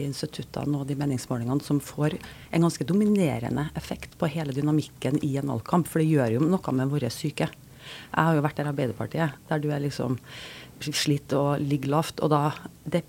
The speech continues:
påvirker jo hele valgkampmaskineriet, for da må jo du som leder, ikke sant, drive og motivere folk og sånn, «Nei, men her går bra, det er bare, bare ut på stand, og så skal vi klare det», sant?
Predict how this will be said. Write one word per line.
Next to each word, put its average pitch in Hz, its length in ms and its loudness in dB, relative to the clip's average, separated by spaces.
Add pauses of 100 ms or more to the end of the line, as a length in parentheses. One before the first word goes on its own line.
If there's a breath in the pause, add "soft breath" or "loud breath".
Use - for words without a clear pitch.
påvirker 123 460 -2
jo 156 60 2 (180)
hele 165 400 0 (260)
valgkampmaskineriet, 117 1040 -2 (320 loud breath)
for 160 160 4
da 147 80 6
må 175 220 4
jo 139 80 0
du 156 120 4
som 156 220 0
leder, 143 300 2
ikke 156 160 -2
sant, 151 240 2
drive 147 180 0
og 143 240 0
motivere 151 640 2
folk 147 260 -2
og 139 60 -2
sånn, 156 160 -2 (100)
«Nei, 160 80 2
men 180 160 4
her 165 180 0
går 180 200 4
bra, 170 240 2
det 180 80 4
er 175 80 2
bare, 156 220 4 (440 loud breath)
bare 185 220 8
ut 190 180 2
på 175 160 0
stand, 190 300 8
og 180 80 6
så 190 100 4
skal 175 140 8
vi 175 100 6
klare 160 300 10
det», 180 80 4
sant? 202 180 6